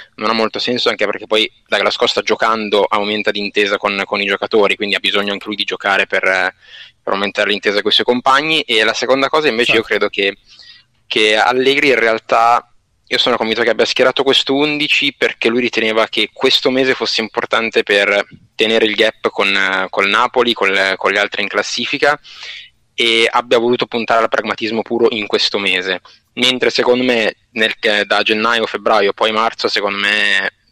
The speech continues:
Speaker 1: por-, metterà dei cambi, inserirà Douglas Costa, anche perché sono convinto che Douglas Costa prima o poi sarà semititolare in questa squadra, sarebbe un, un, un valore da,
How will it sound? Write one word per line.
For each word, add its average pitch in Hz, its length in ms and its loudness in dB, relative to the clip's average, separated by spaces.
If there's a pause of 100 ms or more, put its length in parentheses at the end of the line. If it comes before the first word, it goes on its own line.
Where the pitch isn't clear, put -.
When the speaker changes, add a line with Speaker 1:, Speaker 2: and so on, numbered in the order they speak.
(240)
Speaker 1:
por-, 104 240 0
metterà 107 320 0
dei 104 80 -2
cambi, 113 380 0
inserirà 107 420 2
Douglas 110 320 -2
Costa, - 320 -2
anche 101 140 -4
perché 98 220 -2
sono 98 280 -2
convinto 98 380 -6
che 98 220 -2 (340)
Douglas 98 260 -2
Costa 101 420 0
prima 107 200 -6
o 95 40 -2
poi 104 180 -2
sarà 101 260 0
semititolare 104 720 0
in 98 100 -6
questa - 260 -6
squadra, 98 340 0
sarebbe 101 340 -2
un, 101 140 -2
un, 95 500 -6
un 107 120 -10
valore 107 520 4 (480)
da, 95 720 -2